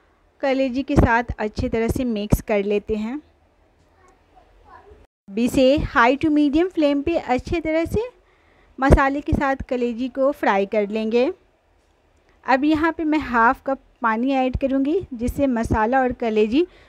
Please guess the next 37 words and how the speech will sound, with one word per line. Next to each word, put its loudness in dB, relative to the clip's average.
दोनों 4
अच्छी 0
तरह 4
से -4
कुक -2
हो -2
जाए। -6
तो 2
इसे 4
भी -2
हाई 0
to -2
medium 0
flame -2
पे -2
अच्छी 0
तरह 0
से -4
मसाले 0
के -8
साथ -4
कलेजी -2
को -2
भून 0
लेंगे। -6
तो -4
ये 4
देखिए 0
एकदम 0
अच्छी 0
तरह 4
से -2
भून 2
जाएगा, 2
इसके -2
surface 0
पे 4